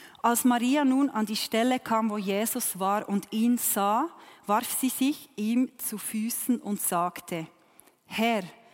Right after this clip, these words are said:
wärst du hier gewesen, wäre mein Bruder nicht gestorben." Als Jesus die weinende Maria und die Leute sah, die mit ihr trauer-, trauerten, erfüllte ihn Zorn und Schmerz. "Wo habt ihr ihn hingelegt?", fragte er.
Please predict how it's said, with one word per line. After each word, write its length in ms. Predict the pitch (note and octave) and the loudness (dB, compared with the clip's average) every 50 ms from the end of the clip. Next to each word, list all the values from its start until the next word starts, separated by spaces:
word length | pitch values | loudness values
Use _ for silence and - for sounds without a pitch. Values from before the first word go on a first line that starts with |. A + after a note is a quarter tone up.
| - _ _ | -20 _ _
wärst 320 | - G#3+ A3 A3 - - - | -2 0 0 0 0 -2 -4
du 80 | A3 | -4
hier 240 | F#3+ - A#3+ B3+ C4+ | -2 0 0 0 0
gewesen, 600 | - - C4 A3+ A3+ G#3+ G#3+ A3+ - - B3 - - | 0 -2 -2 0 0 0 0 0 0 0 -2 -4 -2
wäre 260 | F#3 F#3+ F#3 F#3+ F#3+ | -4 -4 -2 -2 -2
mein 220 | F#3+ F#3+ F#3 G3 F#3+ | -2 -2 -2 -2 -4
Bruder 360 | - F#3 G3 G#3 G#3 - G#3 | -4 -6 -6 -6 -6 -6 -6
nicht 400 | F#3 F#3 F#3 F#3 F#3+ - - - | -4 -2 -2 -4 -4 -8 -12 -8
gestorben." 840 | - G#3 G3+ - - - F3+ E3 D#3+ D#3+ E3 - F3 D3+ D3 D#3 D#3 _ _ _ _ _ _ _ _ _ _ _ _ _ _ _ _ - - - - - - - - - | -8 -6 -6 -6 -10 -10 -8 -8 -8 -10 -12 -12 -10 -8 -8 -10 -12 _ _ _ _ _ _ _ _ _ _ _ _ _ _ _ _ -6 -6 -6 -6 -18 -20 -20 -6 -2
Als 180 | G#3 G#3 - | -2 0 0
Jesus 340 | A3+ A3 A#3+ - C#4+ B3+ - | 0 0 0 0 -2 -4 -2
die 140 | - B3 G#3 | -2 0 2
weinende 420 | A3 G#3 A3 A#3+ B3+ B3 B3 B3 | 2 2 4 2 2 2 2 0
Maria 440 | A#3 G#3 G3+ G3+ G#3 G#3 G#3+ A3+ A#3+ | 0 0 -2 -2 -2 -2 -2 -2 -2
und 240 | - G#3+ G3+ - - | -2 -2 -4 -4 -4
die 60 | G3+ | -6
Leute 380 | F#3 F#3+ G3 G#3 A3 - G#3+ G#3 | -4 -4 -4 -4 -6 -6 -8 -6
sah, 280 | - - F#3 F3 G3 | -4 -4 -2 -4 -4
die 160 | G3 - G#3 | -4 -4 -2
mit 300 | G3+ G3 G3+ - - - | -2 -2 -2 -6 -10 -10
ihr 200 | - G3 G#3+ G#3+ | -6 -4 -4 -4
trauer-, 440 | - - - F#3+ F3 F3+ G3+ A#3+ B3 - - - _ - - - _ _ | -6 -6 -2 -2 -2 0 0 -2 -4 -6 -10 -20 _ -20 -20 -20 _ _
trauerten, 680 | - - F#3 F#3+ G#3 A#3+ C4 - - - C4+ C4 C4 C4+ - - - - - - - | -4 -2 -2 0 0 -2 -4 -4 -4 -2 0 2 2 0 0 -6 -18 -20 -20 -20 -8
erfüllte 560 | - G3 - - - A3+ A3 B3+ B3+ - C4 - - | -6 -6 -6 -2 -2 0 0 0 0 -2 -4 -2 0
ihn 260 | A3+ A3 A#3 A3+ - | 0 0 0 0 0
Zorn 400 | - - A#3+ A#3 B3+ C#4 C#4+ - | 0 0 2 2 4 4 2 2
und 180 | - A#3 A3 | 2 -2 -2
Schmerz. 680 | - - G#3+ G3+ G3 F#3+ E3 D3 - - - - - - - - _ _ - - - - - - | 0 0 0 0 0 0 -2 -4 -6 -8 -10 -10 -10 -10 -12 -18 _ _ -20 -20 -20 -20 -16 -6
"Wo 140 | - A3+ G3+ | -4 -2 0
habt 260 | G#3+ B3 C4+ - - | 0 0 0 2 0
ihr 80 | D4+ C4 | 2 4
ihn 140 | C4+ C4+ C4 | 4 2 2
hingelegt?", 760 | A3+ - A#3+ B3 C4 C4+ - C#4 B3+ A3+ G3 F3+ F3 - - | 2 2 4 4 4 4 2 2 0 2 0 -2 -4 -6 -8
fragte 440 | - G#3 G3 F#3 F#3+ - - - F#3 | -4 0 0 0 0 -2 -6 -6 -6
er. 320 | - - F3+ E3+ D#3+ D3 | -4 -4 -4 -4 -4 -6